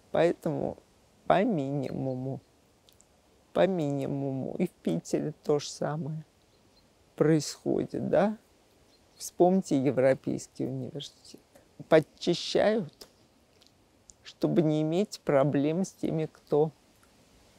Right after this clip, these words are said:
поступает снова. Факультеты меняются, хороших педагогов по пальцам пересчитать,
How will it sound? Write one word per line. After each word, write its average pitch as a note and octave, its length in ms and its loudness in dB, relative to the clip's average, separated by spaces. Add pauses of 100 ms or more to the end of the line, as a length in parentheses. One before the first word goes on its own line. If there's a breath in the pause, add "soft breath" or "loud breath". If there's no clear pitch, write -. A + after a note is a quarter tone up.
(200)
поступает E3+ 680 8 (480)
снова. C#3+ 680 -2 (1400)
Факультеты F#3 540 2
меняются, D3 1120 0 (380)
хороших D3+ 520 2 (100)
педагогов D3+ 760 -2 (920)
по D#3 120 4
пальцам D#3+ 640 6
пересчитать, - 720 0